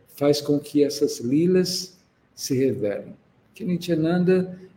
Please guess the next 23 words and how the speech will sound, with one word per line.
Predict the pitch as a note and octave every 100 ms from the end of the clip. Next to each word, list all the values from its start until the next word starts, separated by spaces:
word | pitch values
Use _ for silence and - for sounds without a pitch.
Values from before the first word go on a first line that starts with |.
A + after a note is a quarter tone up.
| _
é | C#3+
ninguém | D#3 C#3+ E3
mais | D#3 D3+ D3+ D3
do | B2
que | D3
o | C#3
próprio | - D3 D3 D3
Ananta | C#3 C#3+ C#3+
Shesha | - - D#3+ - A2
também. | - - - - - _ _ _ _ _ _ _ -
Não | B2+
é? | B2+
Teatro | - C3+ C3+ C3+ B2+
Viurra. | A#2 C3 D3 D3 - - - _ _ _ _ _ _ _
Não | A#2 C3
é? |
Krishna, | - C3 D3 - E3+
ele | E3+ E3
se | -
manifesta | D3 D3+ C3 - C3+ D#3 - -
através | - C3 C3 C3+ B2+
de | - A2+ - - _ _
Balarama | G#2+ C3 C#3+ D3 C#3 D3+ D3+ D3+ D3+